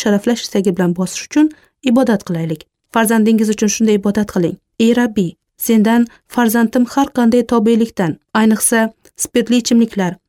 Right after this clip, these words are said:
va giyohvand moddalar to'riga tushib qolmasligi uchun so'rayman. Uning ruhini mustahkamla, uni o'zingga jalb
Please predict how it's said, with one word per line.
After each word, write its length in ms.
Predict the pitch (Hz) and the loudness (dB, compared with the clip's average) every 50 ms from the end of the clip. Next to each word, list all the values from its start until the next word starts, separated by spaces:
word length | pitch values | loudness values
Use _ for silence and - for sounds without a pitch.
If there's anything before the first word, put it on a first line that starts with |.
| _ - 185 | _ -6 -2
va 80 | 220 220 | 0 0
giyohvand 460 | 208 185 214 233 214 - 247 269 294 294 | 2 2 2 0 2 2 2 0 2 2
moddalar 380 | 262 240 196 - 202 202 202 202 - | 2 0 2 2 2 0 0 0 0
to'riga 280 | 214 196 190 180 202 202 | 0 0 2 0 0 -2
tushib 220 | - - 269 262 - - | -2 -4 -6 -4 -2 0
qolmasligi 460 | 262 262 262 254 247 - - 226 233 233 | 2 2 2 2 0 -2 -2 -2 -2 -2
uchun 160 | 226 - 220 202 | -2 0 -2 -2
so'rayman. 440 | - - 185 170 165 165 156 156 - _ _ _ _ - | -2 -2 -2 -2 -2 -2 -4 -4 -6 _ _ _ _ -2
Uning 220 | - 240 254 262 247 226 | 2 4 4 4 4 2
ruhini 300 | 233 226 - 233 220 226 220 | 2 0 2 2 2 2 2
mustahkamla, 580 | 208 - - 208 - - - 185 165 160 156 160 - _ _ _ - | 0 -2 -6 -6 -6 -4 -6 -6 -4 -4 -6 -8 -10 _ _ _ 0
uni 220 | 214 208 208 214 208 190 - 208 | 2 4 4 4 2 2 2 0
o'zingga 320 | 214 196 220 220 208 226 202 - | 2 2 2 2 2 2 0 0
jalb 180 | 220 202 185 | 0 -2 -2